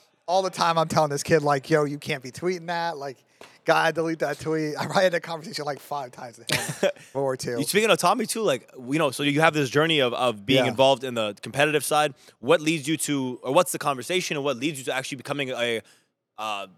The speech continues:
Speaker 2: co-host of The Flank? Where does that idea come from? Does it come from you? Does it come from Tommy?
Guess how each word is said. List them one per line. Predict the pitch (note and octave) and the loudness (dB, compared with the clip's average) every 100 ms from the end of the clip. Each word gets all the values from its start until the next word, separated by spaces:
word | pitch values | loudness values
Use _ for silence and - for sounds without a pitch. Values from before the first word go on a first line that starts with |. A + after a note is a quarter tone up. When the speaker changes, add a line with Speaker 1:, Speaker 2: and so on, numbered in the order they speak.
| _ _ _ _ _ - | _ _ _ _ _ -12
Speaker 2:
co-host | - D3+ D#3 C#3+ D#3 D3+ - | -2 2 2 4 4 2 0
of | C#3 | -4
The | B2+ | -4
Flank? | - - D3+ C3 | -6 0 0 2
Where | B2+ D#3+ | 0 0
does | C#3 | 2
that | C#3 | 2
idea | B2 A#2 D3 C3+ | 0 0 2 2
come | C3 C3 | -2 -4
from? | A#2+ | -4
Does | G#2+ | -4
it | A2 | -4
come | C#3 | -4
from | A#2+ A2 | -4 -2
you? | C3 F3 | 2 2
Does | E3+ | 0
it | C3 | -4
come | A#2 | -8
from | A2 | -10
Tommy? | G2+ C3+ D#3 D#3+ | -2 0 2 0